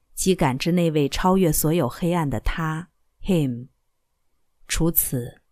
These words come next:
别无他路。圣王瑜伽这门科学为我们提供了一个经过实践和科学研究得出的方法，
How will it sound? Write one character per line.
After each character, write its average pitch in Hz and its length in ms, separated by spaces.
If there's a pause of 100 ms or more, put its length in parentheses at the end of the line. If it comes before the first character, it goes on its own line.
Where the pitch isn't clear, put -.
(120)
别 160 220
无 143 180
他 160 280
路。 147 360 (2000)
圣 202 260
王 175 180
瑜 165 140
伽 196 320
这 185 140
门 277 180
科 185 240
学 120 480 (340)
为 202 140
我 165 140
们 147 120
提 160 240
供 180 220
了 160 80
一 143 200
个 139 340
经 208 200
过 190 160
实 160 320
践 151 360
和 170 240
科 - 180
学 190 220
研 151 240
究 180 260
得 143 180
出 - 160
的 151 100
方 170 260
法， - 360